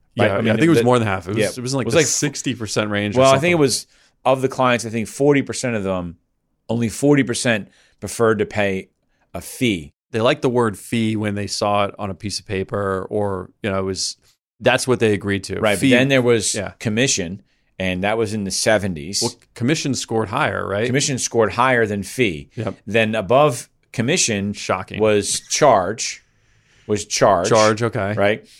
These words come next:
Speaker 1: But then the highest one that they preferred was cost,
Speaker 2: Yeah.
Speaker 1: which I thought was very interesting. And they went through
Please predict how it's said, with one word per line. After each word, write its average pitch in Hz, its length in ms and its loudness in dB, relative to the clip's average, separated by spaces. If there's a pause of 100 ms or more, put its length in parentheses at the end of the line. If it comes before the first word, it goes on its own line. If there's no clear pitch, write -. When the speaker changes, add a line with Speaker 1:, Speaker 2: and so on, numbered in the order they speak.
(240)
Speaker 1:
But 113 140 2
then 127 160 2
the 113 140 -2
highest 175 560 2
one 101 260 0
that 101 160 -2
they 104 140 0
preferred 101 920 2 (540)
was 101 280 0 (220)
cost, - 680 2 (300)
Speaker 2:
Yeah. - 100 -8
Speaker 1:
which 107 120 0
I 113 100 4
thought 135 220 2
was 98 140 -6
very 143 520 4
interesting. 101 920 -4 (260)
And 104 120 -4
they 104 120 2
went 156 280 2
through 127 680 2